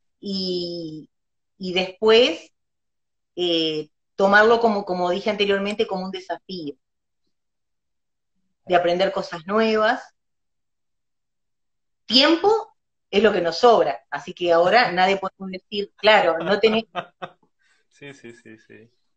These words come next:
Speaker 1: Sí, porque eso es lo que pasa, viste, que todas las personas vivimos diciendo que no tenemos tiempo para hacer nada.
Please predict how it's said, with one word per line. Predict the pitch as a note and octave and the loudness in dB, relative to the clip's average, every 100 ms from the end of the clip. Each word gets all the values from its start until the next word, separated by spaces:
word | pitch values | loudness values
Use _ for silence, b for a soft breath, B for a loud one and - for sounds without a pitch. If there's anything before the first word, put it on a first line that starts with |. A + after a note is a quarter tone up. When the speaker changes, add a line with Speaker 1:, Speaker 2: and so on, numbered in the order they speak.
| _ | _
Speaker 1:
Sí, | - C4 | -4 -2
porque | A#3 G3+ G#3+ G#3+ - | 0 2 2 2 -2
eso | D4 F#4 | 0 2
es | |
lo | E4+ | 2
que | A#3 | 2
pasa, | G#3 D4+ - F#3+ | 2 2 2 0
viste, | A3+ - G3+ | 0 -4 -6
que | F3+ - | -6 -4
todas | C4+ A#3 | 0 2
las | G#3+ | 0
personas | G#3+ G#3+ D#4 F4 | -2 -2 -2 0
vivimos | C#4+ B3 D4 D4 | 0 -2 -2 -2
diciendo | G#3+ - C4+ C#4+ D#4+ | -4 -6 -4 -2 -2
que | A#3+ | -2
no | A3+ | 0
tenemos | A#3 A3+ G#3+ | 0 -2 -2
tiempo | A3+ A#3+ A#3 | -4 -2 0
para | F#3+ | -2
hacer | F3+ F#3+ F3+ | -2 -6 -8
nada. | E3+ D#3 C#3 | -4 -4 -6